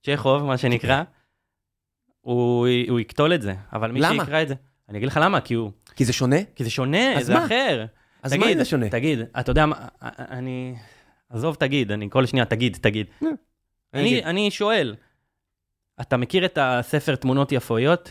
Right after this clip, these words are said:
Speaker 2: כן.
Speaker 1: בעיניי זה הספר הכי טוב שנכתב אי פעם.
Speaker 2: Fair enough.
Speaker 1: אבל הוא לא מקבל את ה-, אם לא הסדרה גם, עזוב שהייתה את הסדרה עם, אה, אורי גבריאל והכל, ש-, שגם אותה הרבה אנשים כאילו לא, לא מבינים מה זה הדבר הזה.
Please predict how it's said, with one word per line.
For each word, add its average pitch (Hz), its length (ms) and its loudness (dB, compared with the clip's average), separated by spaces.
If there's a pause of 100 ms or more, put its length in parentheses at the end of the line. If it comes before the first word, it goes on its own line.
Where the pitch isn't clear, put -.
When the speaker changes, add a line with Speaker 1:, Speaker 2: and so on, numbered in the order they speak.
Speaker 2:
כן. 87 160 -4 (680)
Speaker 1:
בעיניי 131 460 0
זה 156 80 0
הספר 151 320 0
הכי 135 140 0
טוב 139 160 -2
שנכתב 123 440 0
אי 120 100 2
פעם. 98 280 -6 (840)
Speaker 2:
Fair 131 140 2
enough. 143 220 -6 (680)
Speaker 1:
אבל 117 340 4 (100)
הוא 123 160 -2
לא 127 120 4
מקבל 151 500 0
את 139 120 -4
ה-, 110 600 0 (220)
אם 123 80 2
לא 135 100 8
הסדרה 139 420 0
גם, 147 180 0
עזוב 139 220 -2
שהייתה 143 280 0
את 123 60 -2
הסדרה 123 420 -2
עם, 113 200 -2
אה, 107 120 -2
אורי 117 140 -2
גבריאל 117 460 0
והכל, 131 340 -2
ש-, - 80 -12 (880)
שגם 131 220 4
אותה 165 220 4
הרבה 151 200 2
אנשים 147 280 0
כאילו 143 220 0
לא, 156 180 4
לא 160 80 2
מבינים 156 300 2
מה 151 120 2
זה 151 80 0
הדבר 127 340 2
הזה. 139 220 -2